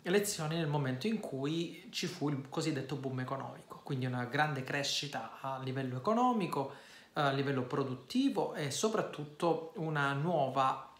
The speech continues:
impennata di consumi e di, eh, di occupazione per gli italiani, quindi si viveva un momento particolarmente felice.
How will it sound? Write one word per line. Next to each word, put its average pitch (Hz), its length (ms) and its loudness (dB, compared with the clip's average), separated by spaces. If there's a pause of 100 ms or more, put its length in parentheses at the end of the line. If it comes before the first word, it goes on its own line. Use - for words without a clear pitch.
(160)
impennata 143 760 0
di 127 120 -4
consumi 170 800 0
e 135 240 -4
di, 131 380 0 (420)
eh, 143 300 0
di 135 80 -2
occupazione 143 720 4
per 123 140 -4
gli 120 60 -6
italiani, 127 320 -4
quindi 165 240 0
si 175 140 0
viveva 135 400 -2
un 151 200 -2
momento 135 440 -4
particolarmente 131 840 -4
felice. 117 460 -8